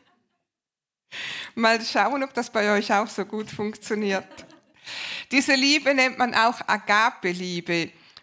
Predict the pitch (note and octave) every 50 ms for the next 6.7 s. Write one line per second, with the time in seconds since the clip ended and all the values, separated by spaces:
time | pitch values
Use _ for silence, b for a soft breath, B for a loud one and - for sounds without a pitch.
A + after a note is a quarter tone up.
0 | B - A3 A3+ A3 A#3 C4 C#4+ D4 D4 C4+ B3+ - - - A3+ A#3 A#3 - -
1 | - _ G#3+ G#3+ G#3+ A3+ - A3 G3 F#3+ F#3 G#3 A#3+ C4+ - D#4+ D#4+ C#4+ - -
2 | A#3+ A#3+ A#3 G#3 - - - _ - B3 C4+ C#4 - D4 C4 A#3+ G#3+ A#3 C4 C#4+
3 | C#4+ D4 D4 D#4+ D#4 B B B B B _ - B3 B3+ B3+ - - - _ -
4 | B3 C#4 D#4 F4+ E4+ - - - G#3+ G#3 G#3 - - A3+ A3 A#3 A#3+ A#3+ - -
5 | B3 A#3+ - - B3 B3 C4 C#4+ C#4+ C#4+ B B B B B G3+ G3 G3 G#3+ A#3+
6 | B3 C4 C#4+ D4+ E4+ F4+ F4 - - - A3+ A3+ A3 -